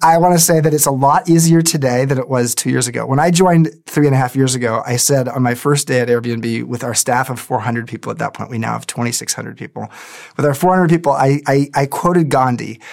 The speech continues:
and I said, Gandhi once said about the British back in the nineteen thirties before, uh, India was independent,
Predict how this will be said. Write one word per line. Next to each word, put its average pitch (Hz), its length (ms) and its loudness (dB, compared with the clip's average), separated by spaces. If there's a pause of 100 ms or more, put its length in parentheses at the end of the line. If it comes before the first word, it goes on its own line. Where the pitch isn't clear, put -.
(140)
and 135 120 0
I 139 120 2
said, 135 480 0 (320)
Gandhi 170 360 4
once 160 320 2
said 127 280 0
about 135 260 -2
the 139 80 -4
British 127 440 0
back 120 220 -4
in 131 60 -4
the 127 60 0
nineteen 123 340 -2
thirties 117 420 -4
before, 123 560 -4
uh, 120 200 -2
India 127 360 0
was 120 300 -4 (100)
independent, 120 640 -6